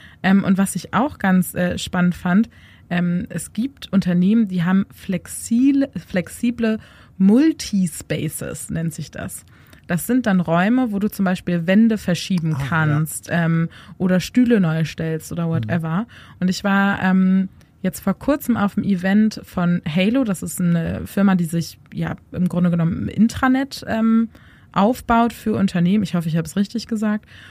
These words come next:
Speaker 1: Und die haben, äh, machen einem alle zwei Monate so einen Breakfast Club, wo du hingehen kannst mit Vorträgen. Und da war ich jetzt vor kurzem im New Work Harbor von New Work S E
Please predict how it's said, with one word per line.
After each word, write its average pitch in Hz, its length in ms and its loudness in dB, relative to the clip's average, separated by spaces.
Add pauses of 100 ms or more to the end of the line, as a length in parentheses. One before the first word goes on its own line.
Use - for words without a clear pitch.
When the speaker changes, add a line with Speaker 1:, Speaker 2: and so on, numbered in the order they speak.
(120)
Speaker 1:
Und 190 140 2
die 196 120 2
haben, 208 320 4
äh, 185 140 0
machen 190 260 0
einem 190 340 2
alle 196 260 0
zwei 190 200 0
Monate 190 580 2
so 165 200 -4
einen 165 360 2
Breakfast - 580 -2
Club, 214 320 -4
wo 196 40 -4
du 180 80 0
hingehen 175 280 2
kannst 170 260 0
mit 170 80 -2
Vorträgen. 202 500 -2 (320)
Und 180 100 2
da 175 80 2
war 208 160 4
ich 220 80 0
jetzt - 200 -4
vor 196 100 -6
kurzem 208 440 -2
im 175 340 0
New 208 380 4
Work 180 460 -2
Harbor 185 360 0
von 165 440 -2
New 196 220 4
Work 180 220 -2
S 165 240 -4
E 214 340 -2